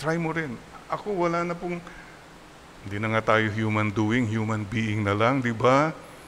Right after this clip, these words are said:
Kumapit na lang tayo doon na wala nang beauty dito, pero dito pwede pa.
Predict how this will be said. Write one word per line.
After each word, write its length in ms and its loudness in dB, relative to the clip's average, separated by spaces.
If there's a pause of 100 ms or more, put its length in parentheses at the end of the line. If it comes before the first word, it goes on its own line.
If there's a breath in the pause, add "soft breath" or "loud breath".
(280 loud breath)
Kumapit 480 2
na 80 6
lang 160 4
tayo 280 8
doon 200 0
na 240 2 (400 loud breath)
wala 240 2
nang 160 2
beauty 320 0
dito, 240 -2
pero 240 2
dito 400 0
pwede 240 -2
pa. 400 -2